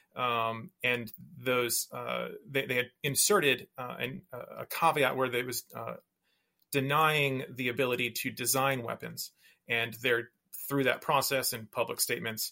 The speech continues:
Congress has essentially said that five kilotons and less is that, that scale. And we chose five in our paper because that's the high end. Because the logic thought is, um, if anything at all,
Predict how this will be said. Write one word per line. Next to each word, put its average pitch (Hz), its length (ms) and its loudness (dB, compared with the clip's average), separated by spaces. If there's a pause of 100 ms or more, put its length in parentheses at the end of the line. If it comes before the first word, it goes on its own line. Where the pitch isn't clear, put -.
(160)
Congress 127 460 4
has 120 180 -4
essentially 120 400 -4
said 113 300 0
that 110 220 0 (100)
five 127 420 2
kilotons 117 480 -2
and 110 140 -8
less 117 460 0
is 113 220 -8
that, 113 180 -6 (160)
that - 140 -8
scale. 139 440 2 (1300)
And 165 240 6
we 160 180 0
chose 139 360 4
five 160 360 0
in 139 80 2
our 127 100 0
paper 160 360 0
because 139 260 -2
that's 143 160 4
the 143 100 2
high 123 200 0
end. - 220 -8 (460)
Because 143 300 2
the 139 100 6
logic 151 460 2
thought 135 440 4
is, 117 300 0 (360)
um, 120 300 0 (100)
if 180 340 4 (120)
anything 147 420 0
at 123 100 4
all, 180 420 2